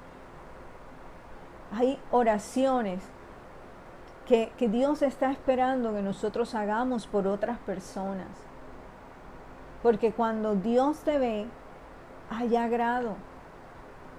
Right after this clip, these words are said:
Dice, "Ahí está mi siervo, ahí está mi sierva, orando por esta persona".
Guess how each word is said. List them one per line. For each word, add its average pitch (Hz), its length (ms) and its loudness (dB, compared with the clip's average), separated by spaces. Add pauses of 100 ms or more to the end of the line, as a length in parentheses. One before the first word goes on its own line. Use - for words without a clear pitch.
Dice, 214 240 2
"Ahí 208 200 4
está 226 240 0
mi 233 160 2
siervo, 214 680 2
ahí 196 180 2
está 226 240 -2
mi 220 180 -2
sierva, 202 560 0 (640)
orando 208 800 4 (440)
por 214 180 4
esta 214 260 4
persona". 202 680 -2